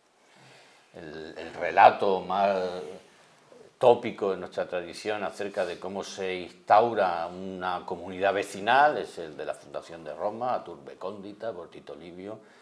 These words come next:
donde se nos cuenta que Rómulo, dos hermanos gemelos, la condición gemelar de Rómulo y Remo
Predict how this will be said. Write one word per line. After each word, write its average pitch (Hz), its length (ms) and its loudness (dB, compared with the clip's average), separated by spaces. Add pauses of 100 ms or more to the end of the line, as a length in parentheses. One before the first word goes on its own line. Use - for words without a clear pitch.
(380)
donde 85 220 -10
se 85 100 -14
nos 73 140 -14
cuenta 80 560 -4
que 87 520 -8
Rómulo, 95 840 0
dos 90 180 -4
hermanos 82 460 -4
gemelos, 104 560 -2 (560)
la 95 100 -2
condición 104 460 -2
gemelar 95 480 4
de 90 120 2
Rómulo 85 460 -6
y 80 60 -4
Remo 87 460 -6